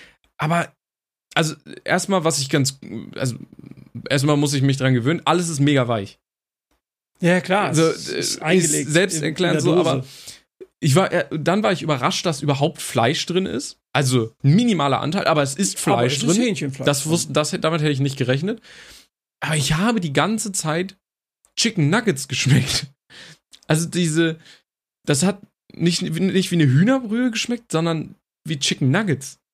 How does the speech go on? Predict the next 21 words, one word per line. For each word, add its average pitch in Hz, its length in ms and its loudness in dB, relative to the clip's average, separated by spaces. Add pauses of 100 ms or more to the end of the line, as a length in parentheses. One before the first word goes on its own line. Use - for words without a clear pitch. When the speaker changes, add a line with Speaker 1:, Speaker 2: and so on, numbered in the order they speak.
(100)
Speaker 1:
Also 147 220 0
wirklich 180 280 0
mit 208 180 2
Panade 208 480 0
frittiert. 202 560 -2 (360)
Speaker 2:
Ja, 175 180 -4 (140)
okay. 180 360 -2 (360)
Nö, 180 440 -8
ja, 175 140 -8
ich, - 160 -10 (100)
ich - 160 -8
mag 214 200 0
die, 208 340 -4
ähm, 175 580 -2
besonders 208 460 -2
gerne, 196 420 0
wenn's 180 300 -2
so 175 180 -2
im 170 180 -4
Winter 214 260 -2
kalt 208 600 -2